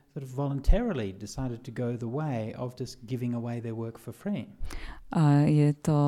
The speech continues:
Speaker 2: pozoruhodné, že práve, e, táto časť, e, tej vysoko, tá, tá vysoko rozvinutá časť tej našej ekonomiky, e, sa vlastne rozhodla, e, dávať, e, tú svoj-, výsledky tej svojej práce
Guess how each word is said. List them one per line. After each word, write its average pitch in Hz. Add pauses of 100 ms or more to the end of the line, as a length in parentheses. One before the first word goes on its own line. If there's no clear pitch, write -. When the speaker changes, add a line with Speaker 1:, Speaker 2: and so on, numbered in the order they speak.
(380)
Speaker 2:
pozoruhodné, 151
že 151
práve, 143
e, - (720)
táto 143
časť, 143
e, 151 (180)
tej 139 (160)
vysoko, 147
tá, 147
tá 165
vysoko 147
rozvinutá 147
časť -
tej 143
našej 143
ekonomiky, 143
e, - (720)
sa -
vlastne 143
rozhodla, 139
e, - (540)
dávať, 135
e, - (920)
tú 147
svoj-, 151
výsledky 151
tej 143
svojej 139
práce 143